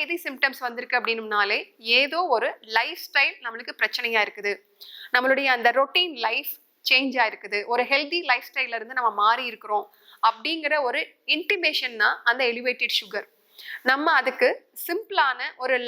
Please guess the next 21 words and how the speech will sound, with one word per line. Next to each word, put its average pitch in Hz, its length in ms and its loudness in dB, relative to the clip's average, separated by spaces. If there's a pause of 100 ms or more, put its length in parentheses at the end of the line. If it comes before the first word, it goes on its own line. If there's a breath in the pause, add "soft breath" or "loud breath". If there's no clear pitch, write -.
லைஃப் 320 260 -2
ஸ்டைல் 330 320 2
கரெக்ஷன் 233 480 -4 (420)
ஆர் 262 260 6
நல்ல 269 220 -2 (100)
ஒரு 247 180 0
பிராக்டிஸ் 262 440 -2
கொடுக்கறது, 220 400 -2
ஒரு 226 180 6
வாக்கிங் 262 440 2
போறது, 220 300 -2 (460 loud breath)
ஆர் 277 160 4 (100)
சின்ன 349 140 -6 (100)
சின்ன 294 220 -4
விஷயங்கள், 240 400 0
நேரத்துல 247 320 0 (100)
தூங்குறது, 240 440 0 (100)
நேரத்துல 240 400 0
எழுந்திருக்கிறது, 233 580 -4 (420 soft breath)
நல்லா 311 200 2 (100)
சாப்பிட்றது, 262 480 0